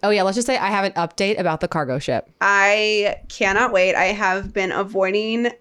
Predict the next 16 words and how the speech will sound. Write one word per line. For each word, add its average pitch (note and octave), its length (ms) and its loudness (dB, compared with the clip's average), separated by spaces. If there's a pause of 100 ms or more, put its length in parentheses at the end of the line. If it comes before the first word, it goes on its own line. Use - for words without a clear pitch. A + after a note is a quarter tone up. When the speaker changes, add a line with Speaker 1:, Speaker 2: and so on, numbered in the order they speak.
(140)
Speaker 2:
looking G#3 340 0
it A#3+ 140 4
up G3 200 2
because A3 240 -6
I E3+ 120 0
wanna F#3+ 260 0
hear G3 260 0
it - 180 2 (220)
from A3+ 260 0
the G#3+ 100 0
horse's G#3 380 -2
mouth F3+ 340 -2 (200)
herself, - 1300 -4
<laughs> - 20 -20
Kelly. A#2 580 -4
<laughs> G4+ 60 8